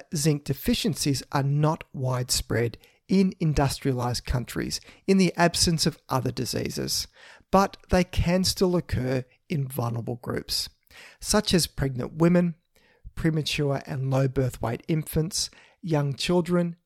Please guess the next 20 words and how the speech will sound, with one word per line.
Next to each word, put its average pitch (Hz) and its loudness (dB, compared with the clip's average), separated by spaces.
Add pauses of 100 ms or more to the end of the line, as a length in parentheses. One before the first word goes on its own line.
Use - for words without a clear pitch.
(160)
alcoholics, 135 0 (320)
and 156 -2
people 196 2
with 170 0
malnutrition 139 -2
or - -8
anorexia 117 -4
nervosa. 120 -4 (580)
And 180 4
it 190 2
is 175 2
also 220 0
seen 147 0
in 135 -2
people - -4
with 131 -2
severe 160 0 (280)
or - -2
persistent - -2
diarrhea, 135 0